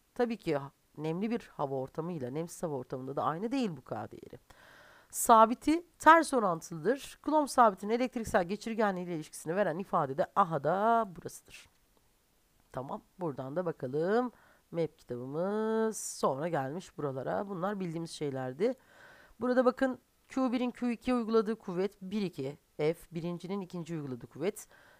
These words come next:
ikincinin birinciye uyguladığı kuvvet de F iki bir. Ee, zıt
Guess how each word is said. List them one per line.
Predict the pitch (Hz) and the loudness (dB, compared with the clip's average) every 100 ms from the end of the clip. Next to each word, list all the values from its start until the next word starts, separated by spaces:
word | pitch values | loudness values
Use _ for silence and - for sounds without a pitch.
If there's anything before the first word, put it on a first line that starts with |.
| _ - | _ -12
ikincinin | - 247 226 240 233 | -4 -2 0 -2 -2
birinciye | 226 208 220 | -4 -4 -4
uyguladığı | 202 190 180 | -2 -4 -8
kuvvet | - 165 185 | -8 -6 -6
de | - - | -4 -6
F | - | -6
iki | 147 190 | -10 -6
bir. | 185 - - _ _ _ - - - _ 190 | -4 -6 -10 _ _ _ -20 -20 -20 _ 2
Ee, | 190 190 185 185 185 185 - - | 4 4 4 4 4 2 0 -8
zıt | 160 - 214 - - - | -14 -4 -4 -4 -12 -16